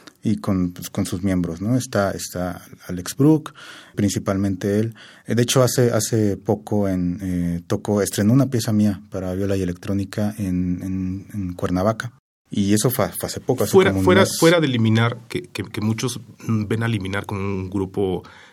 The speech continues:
Speaker 2: demasiado radical. Eh, ¿a qué se debe los demás? ¿Es una cuestión estética? ¿Que, que, que, que no hay compaginación con otros intérpretes?
Speaker 1: No sabría, no sabría decirte. Yo creo que en, en,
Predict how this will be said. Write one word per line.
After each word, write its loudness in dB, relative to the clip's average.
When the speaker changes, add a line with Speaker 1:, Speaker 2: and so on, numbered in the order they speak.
Speaker 2:
demasiado -6
radical. -2
Eh, 4
¿a -4
qué 0
se 2
debe 4
los 0
demás? -6
¿Es 0
una 4
cuestión 4
estética? 0
¿Que, -16
que, -10
que, 0
que -2
no 2
hay 0
compaginación -4
con 0
otros -2
intérpretes? -6
Speaker 1:
No 4
sabría, 4
no 2
sabría 2
decirte. -2
Yo 4
creo 4
que 4
en, 2
en, 2